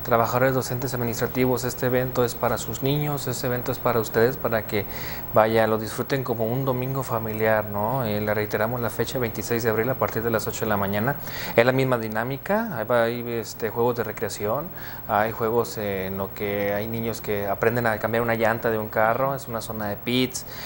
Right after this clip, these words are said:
eh, hay papalotes, hay di-, diferente tipo de dinámica, pues, en las que los niños se pueden divertir. Para, eh, más que nada, primeramente se va a hacer el circuito, el circuito sobre ruedas, las, las competencias que vienen manejando desde el un año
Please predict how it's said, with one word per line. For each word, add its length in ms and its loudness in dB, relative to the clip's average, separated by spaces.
eh, 280 4
hay 160 2
papalotes, 880 0
hay 120 -2
di-, 140 -6
diferente 460 -2
tipo 320 -2
de 60 0
dinámica, 500 -4
pues, 260 -8
en 60 -8
las 120 -8
que 120 -6
los 80 -2
niños 220 -6
se 80 -12
pueden 220 -2
divertir. 440 0
Para, 340 4
eh, 360 2
más 220 0
que 80 0
nada, 260 2
primeramente 500 0
se 120 -6
va 60 2
a 20 0
hacer 140 -2
el 60 -4
circuito, 460 -4
el 120 -6
circuito 300 -8
sobre 220 -2
ruedas, 300 4
las, 160 -2
las 160 -2
competencias 800 -2
que 120 4
vienen 240 4
manejando 480 2
desde 260 0
el 720 -2
un 160 2
año 380 2